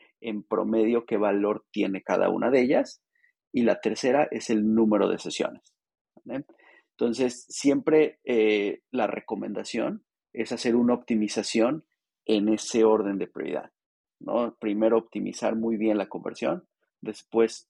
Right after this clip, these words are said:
tratar de subir y aumentar el ticket promedio y por último, ahora sí, abrirle la llave al tráfico. Entonces, vemos que, que en ese orden de prioridad es como podemos afectar positivamente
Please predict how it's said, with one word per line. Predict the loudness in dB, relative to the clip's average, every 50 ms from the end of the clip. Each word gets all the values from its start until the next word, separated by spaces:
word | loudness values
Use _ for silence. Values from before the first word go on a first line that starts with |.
| _ _ _
tratar | -6 -4 -4 -4 _ 0 0 0 0
de | -4 -8
subir | -10 -8 -6 -4 -2 -2 -4 -4 -6 -8
y | -8 -6
aumentar | -6 -6 -6 -8 -6 -6 -6 -6
el | -6 -8
ticket | -8 -8 -8 -6 -4
promedio | -2 0 0 0 0 0 -2 -4 -8 -16 -20 -20 _ _ _
y | -6 -6
por | 0 2 4 4
último, | 4 4 2 2 0 0 2 2 0 -2 -4 _ _
ahora | -2 0 2 2 2 0
sí, | -2 -2 0 0
abrirle | 0 0 0 0 0 0 0
la | 0 0 0
llave | 0 0 0 -2 -2
al | -4 -6
tráfico. | -8 -10 -10 -12 -18 -20 -20 -20 _ _ _ _ _ _ _ _ _ _ _ _ _ _ _ _ _ _ _ _ _ _ _ _ _ _ _ _ _
Entonces, | -12 -6 -6 -4 -4 -4 -8 -8 -2
vemos | 2 4 4 4 4 2 0 0
que, | 2 2 4 4 2 0 -2 -8 _
que | -2 -2 0
en | 0 0
ese | -2 -2 -2 0 2 4
orden | 4 4 4 2 0 -2 -2 -4
de | -6 -6
prioridad | -4 -4 -2 -2 0 0 0 0 0 -2 -8 _ _ _ _ _ _ -12
es | -12 -10 -10
como | -8 -4 -2 -2 -2 -4 _
podemos | -2 0 0 2 2 2 2 2 0 -2 -4 -10 -18 -20 _ _ _ _ _ _ _
afectar | -2 -2 -2 -2 -6 -8 -4 _ -2 -2 -2 -2
positivamente | -8 -14 -12 -14 -10 -4 -2 0 2 4 4 4 2 2 0 -2 -2 -4 -4